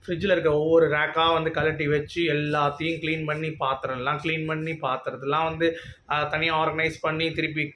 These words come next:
ஃப்ரிட்ஜை வந்து கிளீன் பண்ணி, உள்ள எல்லா கிராசரிஸையும் வந்து பார்த்தீங்கன்னா, உள்ள அடுக்கி அழகாக தினேஷ் வந்து தனி ஆளாக செய்கிறார். So, தினேஷ் வந்து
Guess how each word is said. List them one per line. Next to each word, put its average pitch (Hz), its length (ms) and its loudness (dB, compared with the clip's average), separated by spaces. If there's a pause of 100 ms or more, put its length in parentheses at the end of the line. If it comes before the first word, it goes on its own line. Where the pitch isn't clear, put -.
ஃப்ரிட்ஜை 156 280 0
வந்து 160 200 0
கிளீன் 160 300 -4
பண்ணி, 156 200 -2
உள்ள 156 280 0
எல்லா 151 340 2
கிராசரிஸையும் 156 600 -2
வந்து 147 320 0
பார்த்தீங்கன்னா, 139 260 -4
உள்ள 156 260 0
அடுக்கி 151 440 -2
அழகாக 151 840 2 (400)
தினேஷ் 170 320 -2
வந்து 165 220 -4
தனி 170 300 0
ஆளாக 160 360 4
செய்கிறார். 151 600 0 (240)
So, 208 160 0
தினேஷ் 285 360 2
வந்து 262 240 4